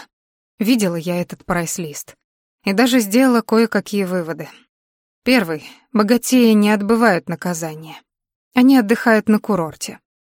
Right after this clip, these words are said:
Даже доступ к этим самым играм имеют. Правда, с ограничениями какими-то.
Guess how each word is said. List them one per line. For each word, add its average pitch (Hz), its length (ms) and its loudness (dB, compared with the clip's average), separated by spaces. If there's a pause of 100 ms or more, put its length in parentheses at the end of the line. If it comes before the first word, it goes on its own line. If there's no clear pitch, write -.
(120)
Даже 214 260 2
доступ 220 440 -2
к - 60 -4
этим 185 240 -4
самым 185 380 0
играм 185 460 -2
имеют. 165 460 -10 (400)
Правда, 240 400 0
с - 140 -6
ограничениями 220 840 0
какими-то. 165 640 -10